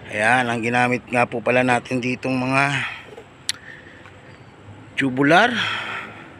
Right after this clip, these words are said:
ito po ay mga bago nating bili, ano. At yung mga tubo po natin na pinamposte ay yan po ay, ah, scrap materials lang, ano, ginamit natin. At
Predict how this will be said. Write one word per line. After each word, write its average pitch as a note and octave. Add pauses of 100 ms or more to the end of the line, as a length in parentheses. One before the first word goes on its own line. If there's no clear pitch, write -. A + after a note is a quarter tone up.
(680)
ito C3
po E3
ay D3+
mga C#3+
bago C3
nating B2+
bili, A#2
ano. C3+ (160)
At A#2+ (160)
yung D3
mga D3+ (800)
tubo E3+
po F#3
natin E3
na D3+
pinamposte C#3+
ay B2
yan C3+
po A#2+
ay, A#2+
ah, A#2+ (880)
scrap D3
materials C#3
lang, C#3+
ano, C#3+ (160)
ginamit B2+
natin. C3+ (880)
At C3